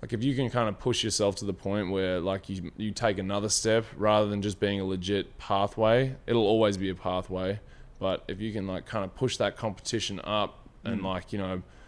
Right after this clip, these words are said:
Speaker 1: I don't mean to disrespect anyone in the N B L, but if you can kinda, like, four or five of those, like, bottom level guys, like, if you can bring them up further or bring in guys who are, like, better and kinda keep continuing to push,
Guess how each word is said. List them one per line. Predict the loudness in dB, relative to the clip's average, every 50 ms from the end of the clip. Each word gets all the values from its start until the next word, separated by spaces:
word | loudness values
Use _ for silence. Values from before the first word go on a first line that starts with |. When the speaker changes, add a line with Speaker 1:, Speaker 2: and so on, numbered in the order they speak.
| -20 -20 -20 -20 -20 -20 -20 -20 -20 -20 -20 -20 -20 -16 -6 0
Speaker 1:
I | 4 4
don't | 4 4 2 0
mean | 0 2 2 0
to | 0
disrespect | 0 0 0 0 0 -2 0 0 0 0 2
anyone | 0 0 0 0 0
in | 0 -2
the | -2 -2
N | -2 0
B | 2 4
L, | 6 6 8 8 6
but | 6 4 4 2
if | 2 0
you | -2 -2 -2
can | -2 -4 -4
kinda, | -2 0 0 2 2
like, | 2 0 -2 -4
four | -4 0 0 0
or | 0
five | 2 2 4 4 4 4
of | 4
those, | 2 2 2 2 0
like, | 0 -2 0 2
bottom | 4 4 4 4 2 0
level | 0 -2 -2 -4
guys, | -2 0 4 4 6 6 4 2 0 0
like, | -4 -4 -4
if | -6 -6
you | -6 -6
can | -4 -4 -2
bring | -2 -2 -2 0 -2
them | -2 -2 -2
up | -2 -4 -4
further | -8 -12 -12 -12 -6 -4 0 0 2 4 4 6 6 6 6
or | 4
bring | 4 2 0 0 0
in | 0 0 0
guys | 0 2 2 2 2 2 0 -2
who | -2 0 0 2
are, | 2 0
like, | 0 0 -2 -4 -4 -4 -2
better | -2 2 4 4 4 4 2
and | 0 0 -2
kinda | -2 -2 0 0 0
keep | -2 0 -2 -2 -2 -2
continuing | -4 -4 -2 -2 -2 -2 -2 -2 -4
to | -6
push, | -6 -6 -4 -4 -2 -2 -2 -4